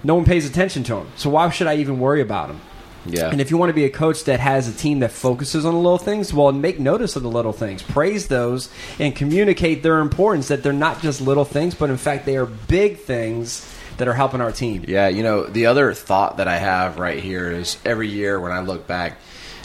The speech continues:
Speaker 2: to me, the player that we have that fixes bad situations the most is the absolute hardest player on the court for me to take off. It's the player that I just can't do without.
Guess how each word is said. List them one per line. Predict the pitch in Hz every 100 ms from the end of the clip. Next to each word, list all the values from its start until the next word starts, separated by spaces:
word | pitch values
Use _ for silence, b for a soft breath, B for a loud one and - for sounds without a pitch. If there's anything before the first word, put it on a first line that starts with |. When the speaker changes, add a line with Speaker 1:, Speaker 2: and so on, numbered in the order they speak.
| -
Speaker 2:
to | 117
me, | 95 113 117 101 87 - - - -
the | 95 -
player | - 120 135
that | 117
we | 98 95
have | 101 101 80
that | 73
fixes | - - 104 - 104 85
bad | 76 90 92 -
situations | 95 - 90 87 - 87 -
the | 78
most | 76 87 98 - -
is | 92 -
the | 90 -
absolute | 90 101 - 104 95 95
hardest | - 90 92 95 - -
player | 92 85 80
on | - 80
the | 78
court | - 82 82
for | - 76
me | 78
to | 78
take | - 80 73
off. | 67 - - - - B B B B -
It's | -
the | 107
player | - 110 107
that | 104 95
I |
just | 85 90 -
can't | - 107 -
do | 87 92
without. | 87 - 85 71